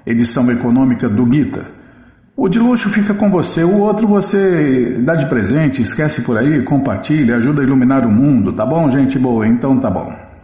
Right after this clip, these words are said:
É, a capa dessa edição econômica é linda, é a capa que eu mais gosto.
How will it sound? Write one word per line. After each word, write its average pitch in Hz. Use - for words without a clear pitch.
É, 101
a -
capa 120
dessa 110
edição 110
econômica 113
é -
linda, 107
é 104
a 107
capa 123
que -
eu 117
mais 131
gosto. 101